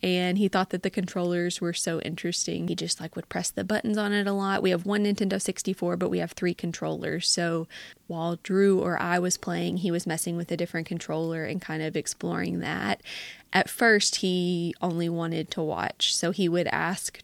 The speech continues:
me and Drew to play, and it was so funny to see him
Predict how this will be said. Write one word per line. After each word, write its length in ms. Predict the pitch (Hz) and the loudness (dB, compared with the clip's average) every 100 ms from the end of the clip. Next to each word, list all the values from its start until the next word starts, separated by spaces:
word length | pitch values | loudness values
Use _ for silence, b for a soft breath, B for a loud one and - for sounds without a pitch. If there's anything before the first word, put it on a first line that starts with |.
| _ _ | _ _
me 280 | 180 180 175 | 0 2 2
and 120 | 170 | 0
Drew 360 | 160 160 160 165 | -2 -2 -2 -2
to 180 | - 170 | -4 -6
play, 560 | - 165 156 160 208 - B B B | -4 -2 0 0 -2 -4 B B B
and 140 | - 196 | 2 4
it 40 | |
was 140 | 180 190 | 6 4
so 360 | - 190 220 | 4 4 4
funny 560 | 254 - 190 185 185 180 | 0 -2 0 2 0 0
to 160 | - | -2
see 340 | 180 - 175 170 | -2 0 0 0
him 560 | 170 180 180 180 175 | 0 0 0 0 -2